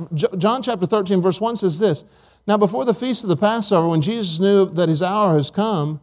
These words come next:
that He should depart out of his wo-, out of this world unto the Father, having loved His own which were in the world, He loved them unto the end." See, it was all about the world. The,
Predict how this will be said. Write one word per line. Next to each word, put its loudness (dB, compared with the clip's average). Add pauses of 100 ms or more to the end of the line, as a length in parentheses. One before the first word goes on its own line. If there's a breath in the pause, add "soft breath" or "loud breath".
(560)
that 2
He 4
should -2
depart 2
out 4
of -2
his -2
wo-, 0
out 2
of 2
this 0
world 2
unto 0
the 0
Father, 2 (300 soft breath)
having 2
loved 4
His 2
own 2 (100)
which -2
were 0
in 0
the 2
world, 2
He 0
loved 2
them 2
unto -6
the -8
end." -14 (1200)
See, -4
it -4
was -4
all -2
about 2
the 2
world. 0
The, -4